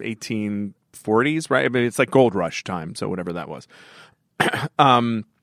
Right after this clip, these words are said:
and each time they'd go to a town and they'd have the big, like, thing on screen, like, you know, Jacksonville, Wyoming. Um, they were just so, it was cool. You had a really cool sense of time and place.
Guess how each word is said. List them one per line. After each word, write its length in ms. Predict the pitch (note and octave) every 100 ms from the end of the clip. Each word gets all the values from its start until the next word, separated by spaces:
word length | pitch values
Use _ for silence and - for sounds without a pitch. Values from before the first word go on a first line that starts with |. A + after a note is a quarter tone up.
| _ - -
and 120 | C3
each 200 | E3 D#3+
time 160 | F#3+ C#3+
they'd 120 | C3+
go 140 | C3+
to 80 | C3
a 60 | B2+
town 300 | D3+ B2+ B2+
and 60 | A#2
they'd 100 | A#2
have 140 | A2
the 60 | G2+
big, 280 | A2 G2+
like, 200 | A2 G#2
thing 240 | - A2+ A2
on 220 | G2+ G2
screen, 380 | - A2+ G#2 F#2+
like, 280 | F#2 F2 -
you 40 |
know, 180 | G2+ F2
Jacksonville, 520 | E2 B2 - D3 E3
Wyoming. 500 | D#3 D#3+ E3 B2 G2 F#2+ - - -
Um, 540 | B2 A#2 A2+ A2+ A2 - -
they 80 | D#3+
were 120 | F3
just 300 | E3+ F3+ -
so, 480 | E3+ D3+ D3+ C#3+ C#3+ - - C3+ C3
it 60 |
was 280 | D3+ D#3 C#3+ -
cool. 400 | - G#3 F3+ A2
You 60 | A#2
had 100 | B2
a 60 |
really 440 | A#2+ B2+ D3 D#3 D3
cool 300 | - C3+ B2
sense 320 | - A#2+ -
of 140 | A2
time 320 | - B2 A#2+
and 100 | A2
place. 380 | G#2+ A2+ A2 -